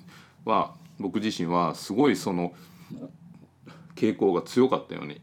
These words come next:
気がします。なんかこう、自分の気持ちを伝えれば、説明すれば分かってもらえるみたいな。で、物事を、なんていうんだろうね、自分の考えてることとかをね、全て理論化して、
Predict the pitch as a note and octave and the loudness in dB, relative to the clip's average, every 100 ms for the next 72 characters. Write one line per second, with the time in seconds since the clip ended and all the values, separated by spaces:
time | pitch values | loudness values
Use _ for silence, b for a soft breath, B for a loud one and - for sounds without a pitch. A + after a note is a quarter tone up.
0 | - - - D#2+ C2+ - F2 D2 - - | -20 -18 -10 -8 -8 -10 -10 -10 -10 -8
1 | D#2+ F2 E2 D2 - B B B - - | -8 -8 -4 -6 -6 B B B -16 -4
2 | F2+ A2 G#2 G#2+ F#2+ G2 F2+ - - - | 0 0 0 -2 -4 -4 -6 -6 -14 -8
3 | E2+ G2 D2+ D2 D2 - - - - A#2+ | -4 -2 -4 -6 -12 -14 -10 -8 -2 -2
4 | G#2+ A2+ F2 D2+ D2 D2+ - D2+ D2 - | -2 -4 -4 -4 -6 -8 -10 -10 -12 -12
5 | C#2+ - - - - - - _ - - | -14 -14 -16 -18 -20 -20 -20 _ -20 -20
6 | - - - - - B B B B B | -20 -20 -20 -20 -20 B B B B B
7 | B - - - G2 G2 G2 G#2+ D3 E3+ | B -20 -20 -8 -4 -2 0 2 2 4
8 | B2 - F2 A2 A#2+ F#2+ - - - - | 2 0 2 4 6 4 0 -10 -20 -20
9 | - _ - - - - - - - F2 | -20 _ -20 -20 -20 -20 -20 -20 -20 -16
10 | E2 F2 D#2 C#2+ D2 D#2+ E2+ G#2 G2 G2+ | -12 -8 -8 -8 -8 -6 -2 -2 -2 -2
11 | G2 G2 G2+ F2+ G2 F2 - - - G2+ | 0 0 0 -4 -4 -6 -8 -10 -8 -6
12 | E3 B B B B B - - C3+ F2 | -8 B B B B B -10 -4 0 0
13 | - A2 F2+ - G2 G2 G2 G2 F#2 F2+ | 2 2 2 -2 -2 2 2 0 -2 -2
14 | - - A2+ G2+ E2 | -4 -2 2 2 2